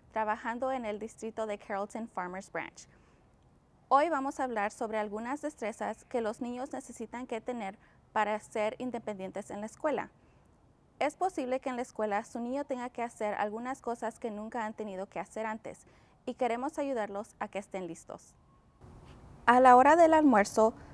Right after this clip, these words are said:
si su hijo lleva lonchera, va a tener que desempacar su comida y comer sin ayuda.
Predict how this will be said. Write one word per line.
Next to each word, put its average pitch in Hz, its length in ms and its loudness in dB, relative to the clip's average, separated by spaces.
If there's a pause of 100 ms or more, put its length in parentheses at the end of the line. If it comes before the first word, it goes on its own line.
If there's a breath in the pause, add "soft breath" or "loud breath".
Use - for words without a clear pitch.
(120)
si - 240 2
su 254 160 4
hijo 262 220 6
lleva 254 320 12
lonchera, 233 600 6 (200)
va 226 80 12
a 240 60 12
tener 254 340 4
que 247 140 6
desempacar 220 640 4
su - 160 0
comida 208 540 4
y 220 100 -2
comer 202 320 4
sin 208 180 -2
ayuda. 196 440 0